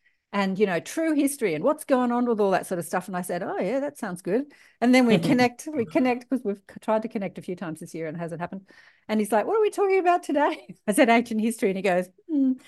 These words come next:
Speaker 1: maybe we can talk about the Arcturians and galactic heritage." So we're gonna go all over, all around the shop
Speaker 2: Everywhere.
Speaker 1: today with all
Speaker 2: Yes.
Speaker 1: that sort of stuff. I'm sure I've had Neil on the show, I don't know, a few times. I'm sure people that have,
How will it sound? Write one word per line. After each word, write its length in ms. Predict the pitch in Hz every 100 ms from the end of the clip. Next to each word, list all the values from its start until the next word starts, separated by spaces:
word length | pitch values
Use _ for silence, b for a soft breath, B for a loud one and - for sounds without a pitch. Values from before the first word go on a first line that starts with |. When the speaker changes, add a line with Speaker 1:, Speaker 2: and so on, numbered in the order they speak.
| B 311
Speaker 1:
maybe 200 | 339 330
we 80 |
can 140 | 311 254
talk 240 | 262 262
about 380 | 202 196 175 - -
the 140 | 190 196
Arcturians 720 | 185 - 233 220 185 170 175
and 200 | 165 160
galactic 460 | 185 208 - 175
heritage." 600 | 226 202 190 196 170 156 -
So 180 | 202 196
we're 80 | 214
gonna 240 | 269 262
go 320 | 220 180 180 -
all 420 | 302 359 381 320
over, 260 | 277 233
all 280 | 180 247 311
around 220 | 285 240 214
the 40 | -
shop 180 | 220
Speaker 2:
Everywhere. 180 | 226 208
Speaker 1:
today 200 | 175 175
with 220 | 175 175 - b b b
all 200 | - 220 214
Speaker 2:
Yes. 120 | 185
Speaker 1:
that 60 | -
sort 140 | 202
of 80 | 208
stuff. 300 | - 190 - b b b b
I'm 120 | 262
sure 320 | 294 359 339
I've 80 | 285
had 180 | 339 302
Neil 200 | 294 262
on 100 | 214
the 80 | 226
show, 560 | 247 220 214 202 202
I 120 | 202 233
don't 100 | 185
know, 80 |
a 40 | 226
few 260 | 254 277
times. 300 | 262 214 214 226
I'm 60 |
sure 200 | - 226
people 280 | 220 214 202
that 140 | 190 185
have, 180 | 170